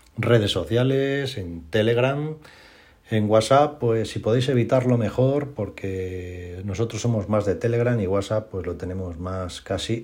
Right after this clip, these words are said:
a nivel comercial. Y si no, pues, eh, teléfono, mail, formulario de contacto, registraros en la web,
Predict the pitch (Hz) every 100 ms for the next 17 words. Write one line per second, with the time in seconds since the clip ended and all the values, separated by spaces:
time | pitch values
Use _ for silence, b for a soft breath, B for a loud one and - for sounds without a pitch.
0 | - 95 90 104 101 90 80 76 113 127
1 | - b b b b _ _ _ _ _
2 | _ _ _ _ B B B B B -
3 | 139 143 123 98 98 117 120 113 101 85
4 | 82 78 80 82 - 80 92 - 139 147
5 | 156 143 92 107 127 135 135 131 110 90
6 | 76 78 85 87 90 80 120 - 123 127
7 | 131 107 - - 80 78 78 78 78 101
8 | 131 127 127